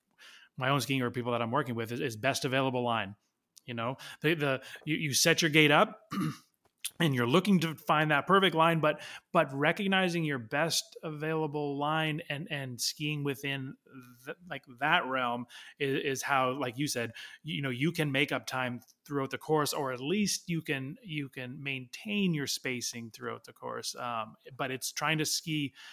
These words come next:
you know, when, and again, this all went back to a slow gait, but, but when you know you're, everything is, is a little bit flatter trajectory, a little more down course, trying to ski outside of that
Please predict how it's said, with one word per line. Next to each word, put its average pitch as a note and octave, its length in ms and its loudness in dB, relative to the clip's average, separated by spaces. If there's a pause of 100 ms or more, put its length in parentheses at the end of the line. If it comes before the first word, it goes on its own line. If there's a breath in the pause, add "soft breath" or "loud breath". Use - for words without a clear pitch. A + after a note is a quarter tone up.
(420 soft breath)
you D3+ 80 -6
know, B2+ 160 -2
when, C#3+ 300 0 (120)
and C#3+ 140 -2
again, D3 200 4
this C#3+ 120 0
all D#3 160 6
went D#3 120 4
back D3 180 2
to C#3 60 0
a B2 40 2
slow E3 300 4
gait, D3+ 280 4
but, C3 180 2
but C3+ 180 0
when C3+ 140 2
you C3 120 -2
know C3+ 280 4
you're, D#3+ 280 4
everything D3+ 320 0
is, C#3+ 140 -4
is C3+ 160 -4
a B2 100 -4
little C3+ 240 -4
bit D3+ 160 -4 (440)
flatter D#3 400 -2
trajectory, D3+ 500 -4
a C#3 60 -4
little D3+ 160 -2
more D3 180 -4
down C3+ 340 -4
course, D3+ 380 -4 (440 soft breath)
trying D3 360 2
to C#3+ 60 2
ski E3 460 0
outside D#3+ 680 2
of C3+ 200 -4
that B2+ 200 -2